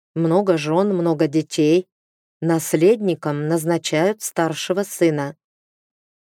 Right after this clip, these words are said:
А правит в итоге тот, кого назначит умирающий отец. Если, конечно, будущий владыка выживет в клубке интриг и покушений», дополнила Индира.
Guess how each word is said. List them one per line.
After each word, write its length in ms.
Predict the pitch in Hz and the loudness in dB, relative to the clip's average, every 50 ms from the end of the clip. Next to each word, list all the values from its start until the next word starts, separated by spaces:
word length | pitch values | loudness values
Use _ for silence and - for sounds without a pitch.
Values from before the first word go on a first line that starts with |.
| _ _ _ _ _ _ _ - | _ _ _ _ _ _ _ -4
А 140 | 180 170 | -4 -4
правит 560 | - - 160 160 175 208 240 269 254 262 - 233 | -4 -2 -2 0 2 2 2 2 0 -2 -2 -2
в 80 | 247 | -2
итоге 480 | 254 - - 247 247 254 247 220 247 240 | -2 0 0 2 2 2 2 0 -2 -2
тот, 500 | - _ - 170 180 202 247 269 _ - - | -2 _ 0 0 2 2 0 -4 _ -12 -6
кого 340 | - 240 240 220 202 208 214 | -4 -2 -2 0 0 0 2
назначит 640 | 220 220 214 214 185 180 190 190 - - 185 - - | 2 0 0 0 0 0 0 0 -2 -6 -8 -4 -2
умирающий 680 | 190 185 175 165 165 165 175 180 - - - 185 175 | 0 0 0 0 0 0 0 0 -2 0 0 0 0
отец. 600 | 170 - - - 165 160 156 147 - - - - _ _ _ _ _ _ _ _ _ _ _ _ _ _ _ _ _ | 0 -2 -4 -2 -2 -2 -2 -2 -8 -14 -20 -20 _ _ _ _ _ _ _ _ _ _ _ _ _ _ _ _ _
Если, 540 | 202 180 170 190 220 220 214 - - 208 208 | -2 0 2 2 2 2 0 -2 -2 -2 -2
конечно, 580 | 214 - 202 202 208 208 220 220 - - 196 | 0 0 0 2 2 2 0 0 -2 -2 -2
будущий 420 | 190 180 214 190 208 196 - - 202 | 0 2 2 2 2 0 2 0 0
владыка 760 | 185 202 208 208 196 196 254 269 262 _ - 170 165 160 - _ _ _ _ - | 0 2 2 0 2 2 0 0 0 _ -4 -4 -4 -4 -8 _ _ _ _ -12
выживет 680 | 220 214 269 285 269 233 170 151 160 156 156 156 - | -4 0 2 2 4 2 2 2 0 0 0 -2 -4
в 140 | - - - | -8 -16 -8
клубке 500 | - 190 185 185 - _ - 208 190 180 | -2 0 0 0 0 _ 0 2 2 2
интриг 420 | 180 180 - 220 208 185 151 - 185 | 2 0 0 0 0 0 0 -2 -6
и 40 | |
покушений», 800 | - - - - 220 208 - - 208 185 165 165 165 156 156 156 - _ _ _ _ _ _ _ _ _ _ _ - | -6 -6 -6 -4 -4 -4 -2 0 0 0 2 0 0 -2 -4 -6 -10 _ _ _ _ _ _ _ _ _ _ _ -6
дополнила 720 | 180 170 170 165 - 185 208 233 233 220 214 208 208 202 190 | -4 -4 -4 0 0 0 0 2 2 0 2 2 4 4 4
Индира. 580 | 190 185 165 180 175 165 160 160 160 160 156 | 2 2 4 4 4 4 2 0 -2 -6 -8